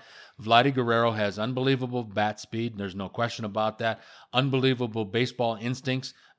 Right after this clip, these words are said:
obviously because of his Hall of Fame father, has something to do with it. But my God, the kid was fat. He was fat.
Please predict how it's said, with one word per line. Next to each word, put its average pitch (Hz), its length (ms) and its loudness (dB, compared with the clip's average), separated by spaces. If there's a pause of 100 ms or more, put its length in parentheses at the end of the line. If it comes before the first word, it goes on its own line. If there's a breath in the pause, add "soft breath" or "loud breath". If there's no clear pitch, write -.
obviously 139 440 0
because 107 360 -6
of 101 80 -6
his 104 220 -6 (160 soft breath)
Hall 135 220 6
of 110 100 0
Fame 101 260 -4
father, 135 500 6 (180)
has 117 200 -4
something 147 320 -4
to 110 100 -8
do 98 160 -10
with 92 100 -14
it. 113 120 -14 (360 soft breath)
But 139 200 -2
my 151 100 2
God, 156 320 4
the 139 80 0
kid 139 220 -2
was 123 160 -6
fat. 87 260 -10 (540)
He 202 340 6
was 123 280 2
fat. - 340 -2